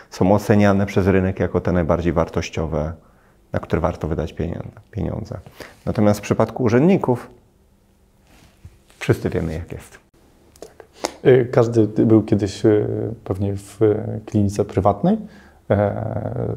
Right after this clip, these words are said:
Speaker 2: na jakąś typową usługę albo u dentysty nawet.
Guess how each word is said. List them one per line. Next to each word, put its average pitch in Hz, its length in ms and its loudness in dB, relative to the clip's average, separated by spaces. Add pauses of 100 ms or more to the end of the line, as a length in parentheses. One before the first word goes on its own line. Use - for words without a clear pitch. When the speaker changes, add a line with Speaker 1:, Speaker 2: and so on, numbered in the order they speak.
Speaker 2:
na 101 380 -2
jakąś 104 420 -2 (480)
typową 101 320 4
usługę 104 380 2 (160)
albo 104 240 2 (140)
u 127 80 4
dentysty 123 520 2 (100)
nawet. - 300 0